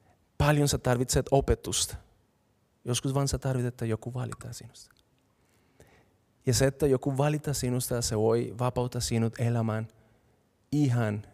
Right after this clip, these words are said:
erillä tavalla. Mitä me sitten siis tehdään seurakunnassa?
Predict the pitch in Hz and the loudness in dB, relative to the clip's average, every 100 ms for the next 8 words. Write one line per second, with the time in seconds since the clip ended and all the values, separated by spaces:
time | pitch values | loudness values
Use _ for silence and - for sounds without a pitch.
0 | _ 117 110 104 98 90 82 80 - - | _ -2 0 0 -4 -2 -4 -4 -8 -16
1 | - _ _ _ _ _ _ _ _ _ | -20 _ _ _ _ _ _ _ _ _
2 | _ _ - - - _ - - - _ | _ _ -18 -18 -18 _ -20 -20 -20 _
3 | _ _ _ _ _ _ _ _ _ _ | _ _ _ _ _ _ _ _ _ _
4 | _ _ _ _ _ _ _ _ _ - | _ _ _ _ _ _ _ _ _ -2
5 | 170 208 208 - 196 185 - 180 160 - | 0 2 0 -2 -2 0 0 0 -2 0
6 | 156 147 143 151 151 120 92 107 - - | 0 2 0 2 2 0 -2 -8 -10 -14